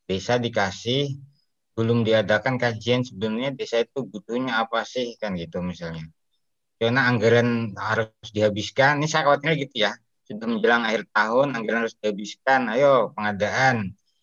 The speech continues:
kasih desa A alat ini, desa B alat ini, saya khawatirnya se-, seperti itu, karena tidak ada perencanaan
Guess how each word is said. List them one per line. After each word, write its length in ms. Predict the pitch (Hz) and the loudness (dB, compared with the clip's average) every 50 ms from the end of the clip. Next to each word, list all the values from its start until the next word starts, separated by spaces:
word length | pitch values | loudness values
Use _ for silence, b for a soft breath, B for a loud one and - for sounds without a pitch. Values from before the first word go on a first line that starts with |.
| _ _ _ _ _ _ _ | _ _ _ _ _ _ _
kasih 320 | - 95 98 - - 110 104 | -6 -6 -4 -2 -4 -4 -2
desa 400 | 90 98 92 - 104 98 95 - | -2 -4 -4 0 0 0 0 0
A 320 | - 104 113 110 110 98 | 0 0 2 2 2 2
alat 240 | 95 101 104 101 98 - 95 | 0 0 -2 -2 -4 -6 -6
ini, 240 | 101 110 110 107 | -4 -4 -4 -4
desa 400 | 104 90 95 95 - - 95 95 | -4 -4 -6 -8 -6 -4 -4 -4
B 240 | 92 90 107 107 90 | -4 -2 -4 -2 0
alat 240 | 95 101 104 104 101 - 104 | 0 0 0 0 -2 -4 -8
ini, 160 | 110 110 101 | -8 -8 -6
saya 160 | - 120 127 | -4 -4 -2
khawatirnya 560 | 113 120 123 123 123 - - 123 139 139 131 | 0 2 2 2 2 0 -4 -4 -2 -2 -2
se-, 240 | 113 117 110 - _ _ - | -2 -4 -8 -8 _ _ -10
seperti 480 | - 107 107 110 101 - 120 123 - | -6 -2 -2 -2 -2 -2 -6 -8 -6
itu, 240 | - 110 98 90 87 | -6 -6 -6 -6 -6
karena 240 | - 110 123 131 127 | -8 -6 -6 -6 -6
tidak 400 | - 110 98 90 101 98 95 95 | -6 -10 -10 -4 -4 -4 -2 -2
ada 80 | 117 | -4
perencanaan 1040 | 113 - - 107 104 101 - 101 98 98 98 98 98 95 - 104 110 113 110 107 104 | -4 -4 -6 -8 -8 -6 -4 -4 -4 -2 -4 -4 -4 -4 -2 -2 -2 -2 -2 -6 -8